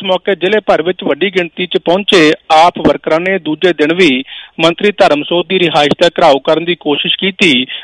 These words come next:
ਪਰ ਪੁਲਿਸ ਵੱਲੋਂ ਬੈਰੀਕੇਡ ਲਾ ਕੇ ਉਹਨਾਂ ਨੂੰ ਅੱਗੇ ਨਹੀਂ ਜਾਣ ਦਿੱਤਾ ਅਤੇ ਪ੍ਰਦਰਸ਼ਨਕਾਰੀਆਂ ਨੇ "ਪੰਜਾਬ ਸਰਕਾਰ ਮੁਰਦਾਬਾਦ" ਅਤੇ "ਮੰਤਰੀ ਧਰਮਸੋਤ ਅਸਤੀਫਾ ਦਿਓ" ਦੇ ਨਾਅਰੇ ਲਾ ਕੇ ਜ਼ਬਰਦਸਤ ਰੋਸ ਪ੍ਰਦਰਸ਼ਨ ਕੀਤਾ।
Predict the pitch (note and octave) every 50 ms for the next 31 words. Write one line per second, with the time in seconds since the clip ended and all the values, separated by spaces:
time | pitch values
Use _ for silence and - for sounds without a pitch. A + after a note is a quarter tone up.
0 | - _ - F3 F3 - - F3+ F3 G3 G#3 - G3 F#3+ F#3+ G3 G3 E3 D#3+ D3+
1 | D3+ D#3 - - F#3+ - - D#3+ C#3+ C#3+ C#3 - F#3 F#3 - - F3+ F#3 F3+ E3+
2 | F3 G3+ - - E3 D3+ D3+ E3 D#3+ E3+ G3+ G#3 E3 E3 D3+ D3 C#3+ D#3 D3+ -
3 | F3 F3 F#3+ G3 G#3+ - - - - - - - E3 F3+ F3+ E3+ - E3 D#3 D#3
4 | D3 - G#3 G3+ F3+ F#3 D#3+ D3+ D#3 E3 F3+ G3 G3 - - E3+ D#3 D3 D3+ D#3
5 | D#3+ E3 - - - - F3 F3 E3+ D#3 D3 C#3+ C#3+ C#3+ D3+ D3 C#3 C#3 D#3 D#3+
6 | F3 F3 E3+ - E3 D3 C#3 C#3+ C#3+ C#3+ - - - F#3 F3+ D3+ B2 B2+ - -
7 | - - _ _ - E3+ D#3 C#3+ C#3 C#3 B2 - - F3+ F#3+ G3 - F3+ E3 -
8 | F3 D#3+ D3 - D#3+ D3+ C#3 D3+ E3 F3+ F3+ E3+ E3+ E3 D#3 C#3 D3 E3+ F#3 F3
9 | D3+ C#3 C3+ C3+ - F#3 E3+ C#3 B2 B2+ - - - - - _ - D3+ D3+ F3+
10 | F3+ F3 F3+ D#3+ C#3+ D#3+ F#3+ F3+ - - D#3+ C3 A#2+ A#2+ - - D#3 E3+ E3 -
11 | - - D3+ D3+ C#3+ - D3+ C3+ - F#3 F3+ - - D#3 C3+ A#2+ A#2 A2+